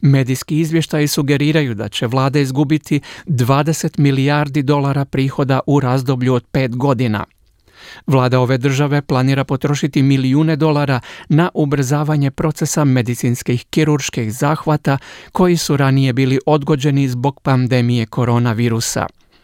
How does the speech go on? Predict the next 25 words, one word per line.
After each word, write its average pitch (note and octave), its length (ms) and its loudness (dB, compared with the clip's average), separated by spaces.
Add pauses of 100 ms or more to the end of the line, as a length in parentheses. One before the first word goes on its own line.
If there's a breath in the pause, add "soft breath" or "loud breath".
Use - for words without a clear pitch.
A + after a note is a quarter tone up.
(160 soft breath)
Ministar C#3 500 0
zdravstva C#3+ 600 -2
Brad A2+ 300 -2
Hazard D3+ 500 -2
kaže C#3+ 440 -2 (280 loud breath)
kako E3+ 380 0
želi C3+ 420 0
ubrzati C3 640 -2
procedure D3 720 0
za C3+ 140 0
pacijente C3 800 0 (280 loud breath)
čije D3+ 320 0
su C#3 280 -2
operacije A#2 880 -2
otkazane. A2 760 -2 (720)
A D3+ 100 0
premijerka F3+ 520 2
Novog E3+ 320 0
Južnog D#3 360 0
Velsa D3+ 440 0
Gladys B2+ 380 0
Berejiklian B2 800 -2
kaže A#2 360 -4
da B2+ 140 2
razmišlja D3 680 0